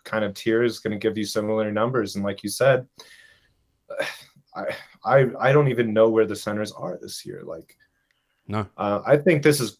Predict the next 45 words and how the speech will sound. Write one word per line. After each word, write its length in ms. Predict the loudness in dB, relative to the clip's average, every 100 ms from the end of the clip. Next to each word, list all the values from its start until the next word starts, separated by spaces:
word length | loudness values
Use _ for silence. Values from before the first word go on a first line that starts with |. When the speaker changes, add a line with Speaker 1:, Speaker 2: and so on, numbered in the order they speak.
| -2
Speaker 1:
quite 260 | 2 4
good 160 | 2 -4
value 300 | -4 -4 -8
on 100 | -12
James 260 | -12 -12 -10
Harden, 280 | -10 -12
by 80 | -18 -20
the 60 |
way. 140 | -20 -10
Speaker 2:
So 260 | -2 0
do 120 | 0 0
I. 180 | -2
I've 100 | -6
got 140 | -4 -4
him 120 | -4
as 120 | -10
a 40 | -12
top 240 | -12 -14
three 200 | -14 -10
or 60 | -10
four 220 | -10 -12
player 300 | -10 -10 -10 -14 _ -14
this 140 | -10
season. 360 | -8 -8 -10 -10
That's 180 | -12
pretty 240 | -8 2 4
Speaker 1:
So, 80 | 4
uh, 80 | 2
Speaker 2:
cheap. 300 | -2 -12 -18
It 200 | _ -4
doesn't 120 | -2
make 140 | -2
sense 240 | -2 -4 -4
for 80 |
what 100 | -4
I'm 80 | -4
trying 200 | -4 -4
to 40 | -4
do 80 |
with 100 | -8 -8
my 100 | -10
team, 260 | -10 -10
but 100 | -10
it 120 | -10
is 340 | -12 -14 -18